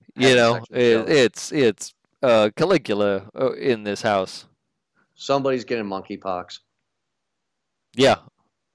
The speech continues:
Speaker 1: Oh,
Speaker 2: Yeah.
Speaker 1: jeez. Well, they, they're not gonna live long enough to
Speaker 2: No, yeah.
Speaker 1: experience the full.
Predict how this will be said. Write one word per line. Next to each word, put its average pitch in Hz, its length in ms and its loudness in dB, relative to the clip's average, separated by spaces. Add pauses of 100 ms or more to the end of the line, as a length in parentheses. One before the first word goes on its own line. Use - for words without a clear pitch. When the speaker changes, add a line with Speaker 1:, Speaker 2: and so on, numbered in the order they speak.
(100)
Speaker 1:
Oh, 117 240 2
Speaker 2:
Yeah. 101 60 -4
Speaker 1:
jeez. 101 340 -12
Well, 98 480 0
they, 101 320 -12
they're 107 180 -4
not 110 140 -6
gonna 101 100 -12
live 104 160 -4
long 101 120 -2
enough 98 260 -10
to 92 240 -12 (840)
Speaker 2:
No, 95 240 -6
yeah. 95 100 -4
Speaker 1:
experience 117 580 -4
the - 100 -20
full. 123 300 -12